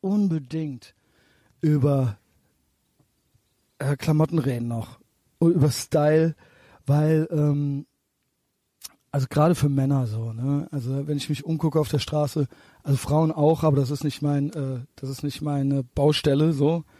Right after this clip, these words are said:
Da müssen die sich selber drum kümmern. Mhm. Männer sehen so krass aus,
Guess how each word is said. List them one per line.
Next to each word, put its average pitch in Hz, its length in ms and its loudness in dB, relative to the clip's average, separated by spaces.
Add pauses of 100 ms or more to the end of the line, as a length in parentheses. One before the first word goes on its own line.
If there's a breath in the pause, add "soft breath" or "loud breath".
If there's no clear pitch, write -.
(380 soft breath)
Da 135 140 -4
müssen 139 200 0
die 143 80 2
sich 110 120 -6
selber 147 200 4
drum 139 200 -2
kümmern. 143 320 2 (540 soft breath)
Mhm. 151 300 -8 (1900)
Männer 147 320 4
sehen 127 220 2
so 127 180 2
krass 123 460 -6
aus, 131 380 -4